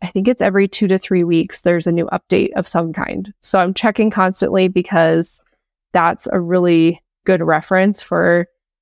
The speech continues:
things like the channel groupings were added recently where you could create your custom channel groupings, which hadn't been there at the beginning of the year. And that was a big one. Being able to actually group your channels the way that you did in Universal Analytics is huge.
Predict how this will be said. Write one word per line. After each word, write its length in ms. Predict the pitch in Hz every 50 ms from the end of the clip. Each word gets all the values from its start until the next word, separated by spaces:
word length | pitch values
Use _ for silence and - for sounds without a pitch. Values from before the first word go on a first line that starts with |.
| _ _ _ _
things 260 | - 196 196 196 185
like 400 | 196 196 185 180 175 180 175 - _
the 140 | 175 170 170
channel 380 | - - - 185 190 202 202
groupings 440 | 202 190 202 202 - 202 202 202 190
were 160 | - 190 -
added 540 | - 175 180 185 185 185 185 180 175 180 180 - _ _ _
recently 520 | 190 190 196 - - 190 - 196 190 185
where 120 | 185 180 180
you 160 | 180 175 175
could 260 | - 175 165 156 196 - _ _
create 260 | - - - 165 160
your 120 | 165 160
custom 340 | - - 160 165 - - 175
channel 260 | 190 - 254 254 247
groupings, 600 | 240 226 226 233 - 214 208 202 202 196 196 -
which 160 | 175 175 - -
hadn't 380 | - - 185 185 196 196 190
been 180 | - 190 190 190
there 340 | 190 185 185 185 185 180 185
at 100 | 185 -
the 80 | 185
beginning 320 | 175 180 190 175 180 180 175
of 60 | 165
the 100 | 175 175
year. 460 | 180 175 175 175 175 175 175 185 185 - _ _ _ _ _ _ _ _ _
And 120 | - 196 196
that 100 | 185 -
was 140 | 196 185 196
a 40 |
big 200 | 180 175 180 165
one. 320 | 131 - - - 170 180 - -
Being 180 | 175 170 175
able 200 | 170 170 165 175 -
to 120 | - -
actually 520 | 165 175 - - - 190 175 170 165 165
group 240 | 165 - 160 160 156 - _
your 120 | 156 165 160
channels 380 | - - 175 170 160 165 170
the 100 | - 165
way 220 | 160 165 160 170 165
that 160 | 165 - -
you 80 | 170
did 160 | - - 165 165
in 60 | 160
Universal 480 | 156 151 160 160 170 180 - - 175
Analytics 500 | 165 170 165 165 165 160 160 170 - -
is 100 | - 175
huge. 540 | - - 220 220 214 220 220 214 - - -